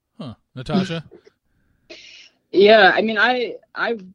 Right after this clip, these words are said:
Speaker 2: just love reality television, and I, you know, grew up on M T V, so Laguna Beach was just, like, my everything. And I don't remember how me and Justine discovered our similar love for it, but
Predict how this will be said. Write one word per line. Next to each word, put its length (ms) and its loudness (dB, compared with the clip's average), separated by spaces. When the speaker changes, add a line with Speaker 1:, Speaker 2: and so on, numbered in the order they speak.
Speaker 2:
just 180 -12
love 220 -12
reality 260 -8
television, 640 -12
and 460 -18
I, 720 -6
you 160 -8
know, 180 -8
grew 260 0
up 200 0
on 380 -2
M 200 -10
T 220 -12
V, 340 -16
so 600 -6
Laguna 340 -8
Beach 280 -6
was 160 -14
just, 200 -12
like, 200 -14
my 140 -12
everything. 760 -10
And 320 -12
I 60 -14
don't 60 -6
remember 260 2
how 300 -4
me 140 -14
and 100 -14
Justine 380 -14
discovered 800 -6
our 180 -8
similar 720 -6
love 260 -4
for 220 -4
it, 180 -4
but 160 -6